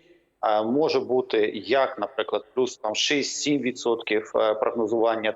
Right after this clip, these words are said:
так і може бути падіння в розмірі п'яти відсотків. Е, дуже велика невизначеність. Як буде розвиватися? Чи буде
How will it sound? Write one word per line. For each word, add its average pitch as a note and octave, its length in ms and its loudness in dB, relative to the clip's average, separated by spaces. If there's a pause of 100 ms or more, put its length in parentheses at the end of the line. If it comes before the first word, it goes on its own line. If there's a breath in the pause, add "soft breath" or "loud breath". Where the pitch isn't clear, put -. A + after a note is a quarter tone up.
так C3 200 0
і A#2+ 40 -2
може A#2 280 0
бути A#2+ 280 -4
падіння C#3 600 0 (300 loud breath)
в A2 60 -2
розмірі C3 420 4
п'яти B2 280 -4
відсотків. A#2+ 800 0
Е, A2+ 240 4
дуже G3 280 0
велика D#3 480 0
невизначеність. A#2 920 -2 (420)
Як E3+ 300 2
буде D#3 160 0
розвиватися? B2 720 2
Чи - 180 -8
буде E3+ 360 -2